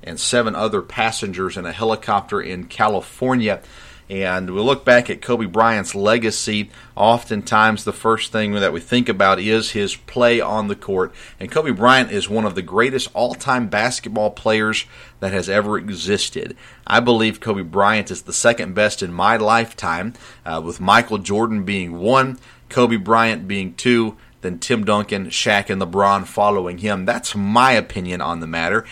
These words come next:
I think he's top five all time, but I will admit I was not around in the Wilt and the Bill Russell days and Kareem Abdul-Jabbar, even, even those that came in right at the end of the Magic and Bird era, but really in the middle of, of the, the Jordan era.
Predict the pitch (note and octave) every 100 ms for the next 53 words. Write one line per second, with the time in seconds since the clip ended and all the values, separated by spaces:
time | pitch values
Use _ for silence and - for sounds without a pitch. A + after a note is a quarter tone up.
0 | - - - F3+ - A#2+ A2 - F2+ -
1 | G#2 G2+ E2 F#2 F2+ - G2+ G#2+ G2 G#2+
2 | G#2+ A2 A2 A2+ G2+ F#2 A#2+ A2+ - -
3 | - - G#2+ A2 G#2 G#2 G2+ G2 F2 F#2+
4 | G#2 G2+ F#2 F2+ F2 F#2+ G2 - - -
5 | - E2+ E2+ E2+ E2 E2+ - F2+ F#2 G#2
6 | F#2+ F#2+ - F#2+ F2+ F2 F2 F2 F2 F2+
7 | F2 - G2 G2+ E2 F2 G2 E2+ E2+ F#2
8 | F#2 F#2 F#2 F2 F#2 G2 F#2 F#2 F#2 F#2
9 | A2 F#2+ F2 G#2 E3+ D3+ B2 - B2 B2
10 | G#2+ G2+ G#2 G#2+ G#2+ G#2+ - - - -
11 | G2 F2 G#2 A2 G2 G#2 G2+ G2 F#2 -
12 | - F2+ E2 G2+ G#2+ G2+ F#2+ F#2 F#2+ G2+
13 | G2 F#2 E2+ - - - E2 E2 D2+ F2
14 | E2+ D2 - F2 E2 G#2 G#2+ G2+ - G2
15 | G2 F#2+